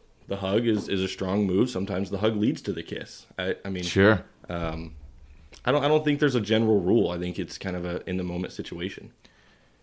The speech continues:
Speaker 2: Yeah. You know what? I agree. It all depends on, on how the date has gone. Um, if it goes poorly, a hug.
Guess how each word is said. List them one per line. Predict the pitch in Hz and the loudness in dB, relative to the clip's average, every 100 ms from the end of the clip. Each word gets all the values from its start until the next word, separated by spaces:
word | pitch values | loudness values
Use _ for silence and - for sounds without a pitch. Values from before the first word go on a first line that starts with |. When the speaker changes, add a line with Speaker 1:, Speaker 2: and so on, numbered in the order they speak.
| _ | _
Speaker 2:
Yeah. | - 151 151 135 - _ _ | 6 10 10 8 -2 _ _
You | 151 | 6
know | 165 | 8
what? | 165 | 8
I | 143 | 8
agree. | 143 131 95 87 | 8 10 8 6
It | 113 | 6
all | 131 135 | 8 8
depends | 123 135 131 117 | 8 6 6 4
on, | 101 110 104 101 101 98 | 4 6 6 6 2 0
on | 110 104 | 2 4
how | 104 | 4
the | 95 | 4
date | 82 87 | 4 4
has | 80 | 4
gone. | 73 87 78 76 - _ _ _ _ - | 2 2 2 0 -10 _ _ _ _ 2
Um, | 95 92 87 | 6 8 6
if | 95 101 | 2 2
it | |
goes | 95 104 92 | 6 6 6
poorly, | - 110 104 107 98 - | 4 6 8 6 4 2
a | 90 | 4
hug. | 95 82 82 | 6 6 2